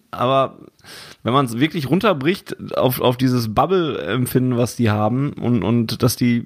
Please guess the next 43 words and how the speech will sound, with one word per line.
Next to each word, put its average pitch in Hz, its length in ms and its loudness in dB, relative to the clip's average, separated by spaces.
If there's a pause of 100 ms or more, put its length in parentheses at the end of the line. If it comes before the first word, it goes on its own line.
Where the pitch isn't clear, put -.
(100)
auf - 220 0
dem 190 160 2
Platz 170 240 0
alles 170 280 0
machen 113 280 2
dürfen, 113 420 2
<laughs> - 20 -2
aber - 320 0
sobald 120 360 0
sie - 80 -6
diesen 120 240 0
Platz 143 200 0
verlassen, 131 480 0
nicht 143 300 -2
mehr 117 160 2
direkt 120 260 0
nebeneinander 110 400 2
stehen 110 320 0
dürfen. 110 360 0 (340)
Die 120 80 0
werden 139 220 2
so 180 180 2
regelmäßig 185 640 0
getestet, 170 500 0
so 143 240 2
häufig 165 320 -2
wie, 147 300 -2 (1000)
weiß - 180 0
nicht, 165 300 0
kein - 260 2
anderer 180 360 2
in 190 120 0
Deutschland. 254 480 0
Ich - 80 -14
weiß 151 160 2
nicht, 135 100 2
wie 127 60 4
oft 135 160 -2
Ärzte - 360 0
hier 113 280 0
mittlerweile - 640 0
getestet - 460 0
werden. - 320 0